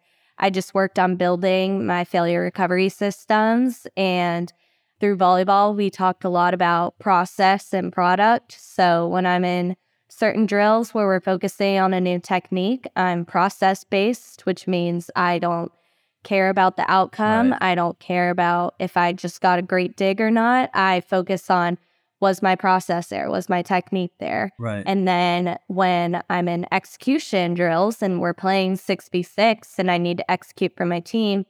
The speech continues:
Speaker 1: that's when I focus on my product. That's when I say, "Okay, I need to go more tactical based. I need to stick this pass," and then I go back and I'll watch my film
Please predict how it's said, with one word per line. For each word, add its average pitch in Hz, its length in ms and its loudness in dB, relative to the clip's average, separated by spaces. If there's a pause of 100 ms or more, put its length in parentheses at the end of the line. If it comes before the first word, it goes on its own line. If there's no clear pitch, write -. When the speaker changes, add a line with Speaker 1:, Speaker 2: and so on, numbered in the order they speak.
(420)
Speaker 1:
that's 202 260 0
when 202 80 0
I 185 120 2
focus 185 420 -2
on 170 140 0
my 165 100 -2
product. - 680 -8
That's 170 300 -4
when 180 80 -2
I 175 100 0
say, 170 400 -2 (460)
"Okay, 208 280 0
I - 20 2
need 185 200 0
to 185 60 -4
go 185 180 2
more 180 220 0
tactical 170 600 -4
based. 170 440 -6
I 175 80 -2
need 165 260 -4
to 170 320 -4
stick - 400 -6
this 190 200 -2
pass," 190 500 0
and 196 160 0
then 175 100 0
I 175 140 0
go 175 180 0
back 180 380 0
and 190 80 0
I'll 175 160 0
watch 175 320 -2
my 175 140 -4
film 202 500 0